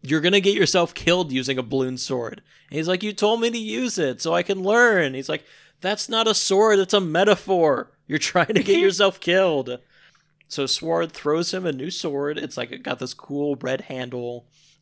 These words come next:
Speaker 1: and we get a nice sword versus sword battle with him and Monster Brent,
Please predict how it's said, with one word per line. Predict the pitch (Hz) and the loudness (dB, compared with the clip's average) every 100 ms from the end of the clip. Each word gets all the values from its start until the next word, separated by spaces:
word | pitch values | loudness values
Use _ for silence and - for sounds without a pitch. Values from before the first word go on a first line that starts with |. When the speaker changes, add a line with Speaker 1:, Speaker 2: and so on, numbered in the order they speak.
| _ | _
Speaker 1:
and | 120 113 | -12 -8
we | 120 | -8
get | 117 120 123 _ | -8 -8 -10 _
a | 123 | -14
nice | 117 117 104 - - | -12 -12 -10 -8 -6
sword | - - 123 120 | -6 -2 -2 -2
versus | 113 117 123 | -6 -8 -6
sword | - 143 131 | -6 -4 -6
battle | 123 135 139 139 135 135 _ _ _ | -4 -4 -2 -4 -4 -10 _ _ _
with | - 113 | -12 -12
him | - 131 123 | -4 -4 -4
and | 120 | -8
Monster | 135 147 - | -8 -8 -10
Brent, | 143 147 143 143 - | -8 -8 -8 -12 -18